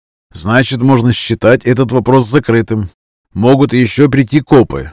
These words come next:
но ты тупо морозься от них. Ты ничего не видел, ничего не знаешь». «Понял, спасибо, ребята».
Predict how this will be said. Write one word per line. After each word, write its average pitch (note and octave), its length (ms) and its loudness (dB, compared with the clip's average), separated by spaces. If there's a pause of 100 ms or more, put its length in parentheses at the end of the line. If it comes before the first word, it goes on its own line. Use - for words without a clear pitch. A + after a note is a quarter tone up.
но A#2 180 0
ты D#3 220 4
тупо D3+ 300 2
морозься A#2 520 2
от G#2 120 -6
них. A2+ 400 -2
Ты D#3 140 4
ничего C3 300 2
не A#2 140 2
видел, C3+ 420 2
ничего A#2+ 380 0
не D#3+ 80 2
знаешь». G#2+ 540 -2 (320)
«Понял, D3+ 440 2
спасибо, C#3+ 520 0
ребята». A#2 480 0